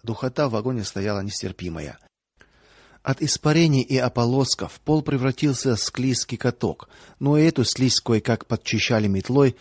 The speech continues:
и ложились на пол, спасаясь от жары.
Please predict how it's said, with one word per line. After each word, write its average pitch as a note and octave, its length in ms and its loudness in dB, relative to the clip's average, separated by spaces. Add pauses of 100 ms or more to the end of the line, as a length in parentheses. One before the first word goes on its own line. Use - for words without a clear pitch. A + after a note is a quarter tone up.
(220)
и D3 80 0
ложились D3+ 420 2
на A#2+ 100 2
пол, C3+ 280 0
спасаясь G2 680 -2
от F#2+ 160 -6
жары. F#2+ 420 -4